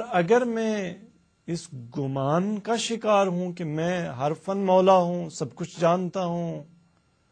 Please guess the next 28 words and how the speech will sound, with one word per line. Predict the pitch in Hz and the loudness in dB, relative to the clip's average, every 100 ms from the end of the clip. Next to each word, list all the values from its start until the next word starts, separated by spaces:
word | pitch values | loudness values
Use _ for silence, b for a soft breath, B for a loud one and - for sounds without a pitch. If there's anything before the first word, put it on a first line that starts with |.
| _ _ _ _ _ - | _ _ _ _ _ -8
پھر | 143 156 | -4 -2
میں | 156 | -4
کسی | 139 120 131 | -6 -8 -8
سے | 147 | -4
نہیں | 180 | -4
پوچھوں | 196 202 185 185 175 | -4 -6 -8 -8 -4
گا۔ | 165 - _ _ _ - | -6 -8 _ _ _ -12
اس | 135 | -4
کا | 185 | 0
نتیجہ | 185 185 190 | 2 2 4
یہ | 196 185 | 4 4
ہوگا | 165 175 214 | 4 2 -2
کہ | 226 | -6
میں | 214 | -6
گمراہی | 156 165 151 143 135 165 | -6 -4 -2 -2 -2 -4
میں | 226 202 | -6 -6
قدم | 156 156 196 | -6 -4 -2
رکھوں | 202 208 247 | -4 -4 -4
گا۔ | 226 - B B B | -4 -4 B B B
فرض | - 165 156 | 2 2 2
کریں | 196 208 | -2 -2
کپڑے | - 175 - 185 214 | -4 -6 -2 2 2
کے، | 208 180 - - - 120 | 0 -6 -6 -12 -14 -12
کی | 147 | -10
دکان | 139 156 196 233 | -4 2 2 4
پہ | 254 | 2
جانا | 214 208 226 | 2 2 0
تھا، | 247 269 | -4 -8